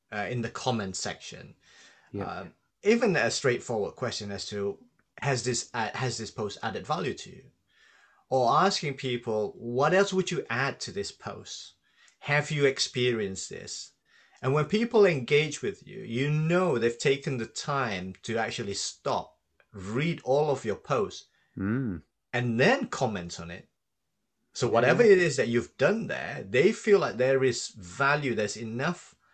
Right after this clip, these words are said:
Speaker 1: uh, v-, value for them to continue to engage with their posts.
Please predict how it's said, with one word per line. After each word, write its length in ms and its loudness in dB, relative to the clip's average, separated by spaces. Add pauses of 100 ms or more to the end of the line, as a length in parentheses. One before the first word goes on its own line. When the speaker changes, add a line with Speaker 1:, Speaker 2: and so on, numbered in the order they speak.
(480)
Speaker 1:
uh, 240 -4
v-, 300 -12
value 320 2
for 160 -6
them 300 -2
to 100 -10
continue 720 -2
to 180 -4
engage 720 0
with 140 -4
their 140 -8
posts. 460 -14